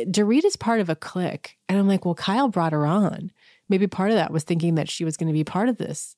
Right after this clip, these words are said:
of this Fox Force farce club that they have. I'm like, "Are you trying to make alliances with Dorit at the reunion? It's too late. You done, son.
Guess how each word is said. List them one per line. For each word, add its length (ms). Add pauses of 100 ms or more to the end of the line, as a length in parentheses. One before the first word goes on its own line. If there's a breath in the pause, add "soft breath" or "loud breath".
(120)
of 160
this 400
Fox 420
Force 600 (100)
farce 560 (100)
club 240
that 140
they 120
have. 380 (260 soft breath)
I'm 60
like, 140
"Are 40
you 120
trying 160
to 80
make 160
alliances 560
with 160
Dorit 340
at 140
the 80
reunion? 460
It's 180
too 240
late. 320
You 160
done, 260
son. 400